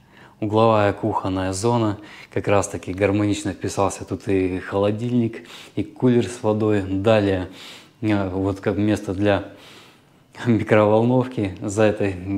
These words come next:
вот так вот покажу лучше. Здесь будет двухконтурный газовый котел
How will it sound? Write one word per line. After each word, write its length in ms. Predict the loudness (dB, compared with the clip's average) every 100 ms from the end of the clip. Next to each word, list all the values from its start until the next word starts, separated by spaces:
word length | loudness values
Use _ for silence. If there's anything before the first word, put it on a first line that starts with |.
| -6 -10 -14 -16 -14 -14 -8
вот 180 | -6 -4
так 180 | -4
вот 140 | -4 -8
покажу 320 | -6 -4 -2
лучше. 280 | -4 -4 -4
Здесь 220 | -2 -2
будет 340 | 0 -2 -2
двухконтурный 640 | -2 -2 -2 -4 -4 -4 -2
газовый 380 | 0 -2 -4 -4
котел 460 | -4 0 0 0